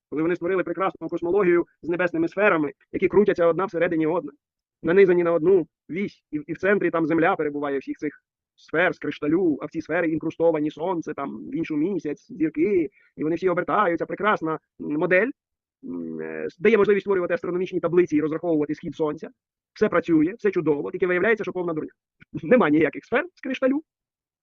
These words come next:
і просто тисячу двісті років люди отримували освіту, вивчаючи ось це. І якщо ти неправильно щось сказав, тобі двійку на екзамені поставили. Е, ну, екзаменів, правда, тоді в Європі не було. Ну, тим не менше, якби були. Сказали: «Ти неосвічена людина, ти не знаєш, яка четверта сфера.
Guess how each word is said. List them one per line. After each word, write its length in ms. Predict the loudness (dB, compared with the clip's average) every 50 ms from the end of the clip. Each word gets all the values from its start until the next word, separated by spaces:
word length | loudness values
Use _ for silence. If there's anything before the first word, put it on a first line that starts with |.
| _ 0
і 440 | 2 4 4 4 4 4 4 4 4
просто 180 | 2 0 -2 -2
тисячу 260 | -4 -4 -4 -4 -4
двісті 220 | -4 -2 2 4
років 240 | 4 6 6 4 4
люди 160 | 4 6 6
отримували 340 | 6 4 4 2 2 0 0
освіту, 380 | -2 -4 -4 -4 -4 -2 -4 -6 _ _ _ -2
вивчаючи 460 | 0 2 2 4 4 2 2 0 -2
ось 160 | -4 -4 -6 -8
це. 140 | -14 -16 -16 _ _ _ _ _ _ _ _ _ 2
І 60 | 4
якщо 160 | 4 6 6 6
ти 80 | 4
неправильно 380 | 4 4 4 4 4 4 2 0
щось 120 | -4 -4
сказав, 220 | -2 0 0 0 0
тобі 140 | 0 -4
двійку 280 | -4 0 0 0 0 0
на 80 | 0 0
екзамені 320 | 0 0 0 0 0 -2
поставили. 360 | -2 -4 -4 -4 -2 -2 -4
Е, 420 | -4 -4 -6 -6 -8 -10 -14 -12 -10
ну, 120 | -8 -8 -8 -8
екзаменів, 360 | -6 -2 -2 -2 0 -2 -4
правда, 180 | -6 -8 -10 -10
тоді 160 | -12 -10 -10
в 20 | -10
Європі 260 | -8 -10 -10 -12 -14
не 60 | -16 -12
було. 180 | -12 -12 -12 -12 -14 -16 -10 -8
Ну, 120 | -8 -8 -6 -4
тим 100 | -4 -2
не 60 | -2
менше, 200 | -2 -2 -2 -2
якби 140 | 0 0 0
були. 180 | 2 2 0 -2 _ _ _ _ _ _ _ _ _ _ _ _ _ _ -10
Сказали: 340 | -6 -4 -2 -2 -2 -4 -4
«Ти 100 | -2 -2
неосвічена 380 | -2 -2 -2 -6 -6 -6 -6
людина, 240 | -6 -8 -8 -8 -8
ти 120 | -10 -12 -10 -6 -2
не 80 | -2
знаєш, 280 | -2 0 0 0 2 2
яка 440 | 2 0 0 0 0 -2 -2 -4 -6
четверта 300 | -4 -4 -4 -4 -4 -4
сфера. 260 | -6 -6 -6 -6